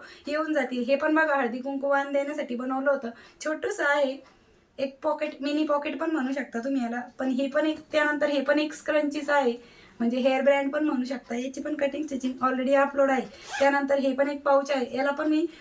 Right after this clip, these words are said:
गोणी वगैरे काहीच वापरलेली नाही, फक्त ब्लाऊज पीसपासून बनवलेलं आहे. तर अशा पद्धतीने मैत्रिणींनो, मी तुम्हाला जेवढे एक दोन महिन्यामध्ये, एवढ्या महिनाभरामध्ये बनवलेले कंटेंट दाखवलेले आहे. त्यामध्ये ही जी मोठी साईजची ट्रॅव्हल बॅग होती,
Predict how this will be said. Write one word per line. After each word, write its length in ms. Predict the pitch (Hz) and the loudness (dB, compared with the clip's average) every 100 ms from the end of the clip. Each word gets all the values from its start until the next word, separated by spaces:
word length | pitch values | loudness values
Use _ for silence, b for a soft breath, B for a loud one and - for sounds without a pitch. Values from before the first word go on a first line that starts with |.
| B | B
गोणी 260 | 254 302 311 | 0 2 4
वगैरे 280 | 302 294 294 | 2 4 2
काहीच 300 | 311 320 302 | 2 0 0
वापरलेली 440 | 269 262 262 269 | 0 0 0 0
नाही, 160 | 285 254 | 0 -2
फक्त 300 | 247 - - | -6 -6 0
ब्लाऊज 300 | 320 302 294 | 4 4 2
पीसपासून 500 | 285 277 285 285 339 - B - | -2 -4 -4 -2 -4 -6 B -2
बनवलेलं 480 | 277 294 294 294 285 | 0 2 0 0 0
आहे. 160 | 233 - | -2 -4
तर 100 | 247 | -2
अशा 240 | 254 320 320 | 0 0 2
पद्धतीने 460 | 302 311 311 269 | 2 2 2 0
मैत्रिणींनो, 480 | 262 277 - 311 302 | 0 0 -2 -4 -2
मी 120 | 269 262 | -2 -2
तुम्हाला 260 | 294 294 262 - B B B 262 | -2 0 0 -2 B B B 4
जेवढे 220 | 311 330 | 6 4
एक 280 | 262 277 247 | 0 0 2
दोन 160 | 320 | 2
महिन्यामध्ये, 520 | 311 330 302 285 277 | 4 2 0 0 4
एवढ्या 380 | 277 - 294 294 | 2 4 2 4
महिनाभरामध्ये 720 | 277 294 302 277 233 262 277 | 2 2 2 2 2 0 0
बनवलेले 600 | 262 262 269 262 262 262 B B - | 2 2 2 2 0 -2 B B 0
कंटेंट 340 | 285 285 294 | 0 2 2
दाखवलेले 380 | 294 330 269 269 | 2 2 2 0
आहे. 80 | 247 | 2
त्यामध्ये 380 | 262 277 285 | 0 0 -2
ही 80 | 254 | -2
जी 220 | 240 254 262 | -4 -4 0
मोठी 260 | 311 320 | -2 -2
साईजची 340 | 285 254 240 269 | -2 -2 -2 -2
ट्रॅव्हल 300 | 294 302 269 | 2 2 2
बॅग 200 | 254 269 | 0 -2
होती, 380 | 254 262 311 | -2 -4 -6